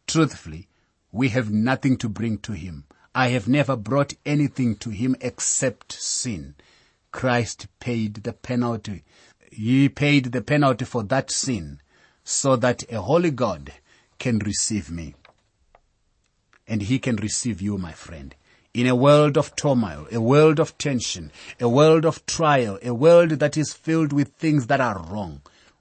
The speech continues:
we can know the peace of God in our hearts. This is the peace of God that he gives to those who trust Christ as their own personal Savior. We must know the grace of God before we can experience the peace of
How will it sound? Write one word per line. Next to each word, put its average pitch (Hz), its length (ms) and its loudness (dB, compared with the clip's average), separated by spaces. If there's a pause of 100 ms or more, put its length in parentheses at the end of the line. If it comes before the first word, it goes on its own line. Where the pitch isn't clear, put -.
(120)
we 95 180 -8
can 95 320 -6
know 123 480 2
the 131 120 -4
peace - 360 -6
of 85 220 -6
God 113 260 -4
in 107 100 -2
our 104 160 -6
hearts. - 440 -14 (420)
This 123 240 -2
is 135 140 -2
the 139 100 -4
peace - 380 -2
of 92 240 -6
God 127 340 0 (360)
that 143 160 2
he 160 180 0
gives 156 340 0
to 143 140 -2
those 139 260 0
who 135 160 -4
trust - 460 -6
Christ 139 420 -6
as 131 140 -6
their 117 260 -4
own 131 220 -4
personal 147 500 -10
Savior. 120 600 -8 (960)
We 107 160 -2
must 107 320 -2
know 123 280 0
the 120 140 -4
grace 107 320 -6
of 92 160 -8
God 110 320 -6 (460)
before 127 360 0
we 127 140 0
can 120 300 -4
experience 117 840 -4
the 131 140 -2
peace - 460 -8
of 85 160 -16